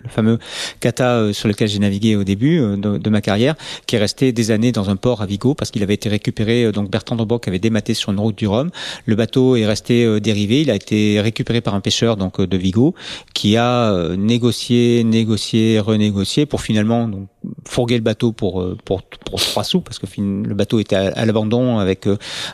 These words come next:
au fond d'un port, euh, tu vois, donc, euh, sur, au mouillage, euh, donc il valait plus rien et, et voilà. Et à force de négocier, ben, ils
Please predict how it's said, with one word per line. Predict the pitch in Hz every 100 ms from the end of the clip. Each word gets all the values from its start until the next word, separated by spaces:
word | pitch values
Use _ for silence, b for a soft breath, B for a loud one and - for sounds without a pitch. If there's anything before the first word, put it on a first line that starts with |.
| -
au |
fond | 107 117
d'un | 113 110
port, | - 127 123 104
euh, | 95
tu | -
vois, | 110
donc, | 98 95 -
euh, |
sur, | 98 -
au | 110
mouillage, | 107 107 165 160 B B B -
euh, |
donc | 101 104 -
il |
valait | 95 95
plus | 95 98
rien | 107 160 160
et, | - 92 92 92 92 95 82 -
et |
voilà. | 104 123 117
Et | 98
à | 92
force | - -
de |
négocier, | 98 101 95 156
ben, | 143 101
ils | 101